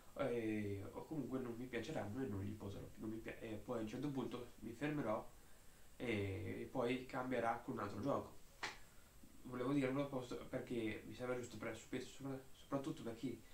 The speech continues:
stava seguendo i vari video e non, non li vedrà più. E dunque ragazzi, io vi saluto,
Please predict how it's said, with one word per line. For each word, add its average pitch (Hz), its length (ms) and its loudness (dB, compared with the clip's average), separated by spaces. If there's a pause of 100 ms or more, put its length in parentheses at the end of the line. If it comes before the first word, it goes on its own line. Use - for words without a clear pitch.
(120)
stava 127 220 6
seguendo 123 560 2 (120)
i 123 120 0
vari 135 240 6
video 120 300 4
e 127 140 2
non, 110 240 4
non 104 360 -2
li 104 80 2
vedrà 98 220 0
più. 98 220 2 (1200)
E 147 140 4
dunque 190 320 6
ragazzi, - 460 -2 (920)
io 170 200 6
vi 156 100 6
saluto, 160 460 4